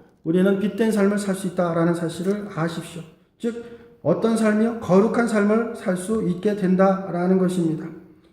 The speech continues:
골로새서 일 장 이십이 절 말씀 보겠습니다.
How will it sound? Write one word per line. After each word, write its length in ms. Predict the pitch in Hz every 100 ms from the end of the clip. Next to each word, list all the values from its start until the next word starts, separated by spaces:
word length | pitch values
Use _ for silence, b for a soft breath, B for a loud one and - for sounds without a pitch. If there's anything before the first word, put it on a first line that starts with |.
| b
골로새서 800 | - 196 233 226 214 208 190 233
일 240 | 196 196 196
장 220 | 214 190
이십이 380 | 196 202 196 190
절 180 | 202
말씀 340 | 185 170 170 165
보겠습니다. 500 | 160 160 160 147